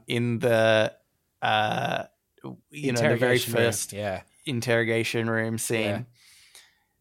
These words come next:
Speaker 1: there's this little, uh, line where Agent Smith says, "Hmm."
Speaker 2: Yeah.
Speaker 1: I went where, um, Neo says, "How about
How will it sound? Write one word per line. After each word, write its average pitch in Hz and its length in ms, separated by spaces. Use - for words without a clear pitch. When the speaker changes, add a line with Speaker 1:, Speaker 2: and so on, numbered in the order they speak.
Speaker 1:
there's 151 220
this 147 260
little, 202 600
uh, 127 440
line 131 480
where 117 260
Agent 131 500
Smith 135 260
says, 113 320
"Hmm." 131 520
Speaker 2:
Yeah. 127 380
Speaker 1:
I 127 140
went 131 340
where, 127 480
um, 120 520
Neo 135 280
says, 127 260
"How - 180
about 135 280